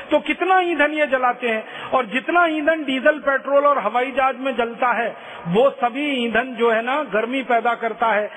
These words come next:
कार्बन उत्सर्जन बढ़ाता है। तो दुनिया में ऐशो आराम की जितनी चीजें चल रही हैं, वो सब कार्बन उत्सर्जन बढ़ाने वाली हैं और उससे गर्मी बढ़ रही है। अब कार्बन उत्सर्जन और गर्मी बढ़ाने वाले देश हैं अमेरिका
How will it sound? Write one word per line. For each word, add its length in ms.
कार्बन 400
उत्सर्जन 560
बढ़ाता 420
है। 120
तो 120
दुनिया 380
में 120
ऐशो 480
आराम 420
की 160
जितनी 420
चीजें 360
चल 280
रही 300
हैं, 220
वो 200
सब 240
कार्बन 460
उत्सर्जन 540
बढ़ाने 340
वाली 300
हैं 120
और 160
उससे 260
गर्मी 340
बढ़ 160
रही 240
है। 120
अब 240
कार्बन 460
उत्सर्जन 560
और 160
गर्मी 340
बढ़ाने 380
वाले 380
देश 300
हैं 160
अमेरिका 600